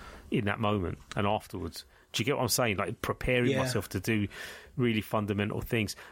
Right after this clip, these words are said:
Speaker 2: 'Cause it
Speaker 1: And
Speaker 2: was always the, um, food shop with me. I had a massive panic attack in a Tesco's in Amersham once, but now I live on my own.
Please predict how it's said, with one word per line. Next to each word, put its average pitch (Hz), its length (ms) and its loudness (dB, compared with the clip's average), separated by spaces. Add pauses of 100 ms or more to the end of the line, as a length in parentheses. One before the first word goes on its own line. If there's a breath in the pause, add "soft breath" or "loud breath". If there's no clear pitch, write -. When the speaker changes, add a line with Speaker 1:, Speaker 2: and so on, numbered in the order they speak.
Speaker 2:
'Cause - 140 -2
it - 20 4
Speaker 1:
And - 80 4
Speaker 2:
was 131 100 0
always 139 320 4
the, 120 160 2
um, 120 220 4
food 135 340 2
shop - 260 2
with 95 140 -4
me. 104 160 2
I 98 140 2
had 113 100 2
a - 60 -4 (260)
massive 120 340 0
panic 123 300 2
attack - 400 -2
in 104 80 0
a 98 80 4
Tesco's 98 640 2
in 95 60 2
Amersham 107 420 2
once, - 380 0 (340 loud breath)
but 120 140 2
now 131 180 4
I 123 40 4
live 117 180 0
on 107 80 2
my 104 180 2
own. 87 400 2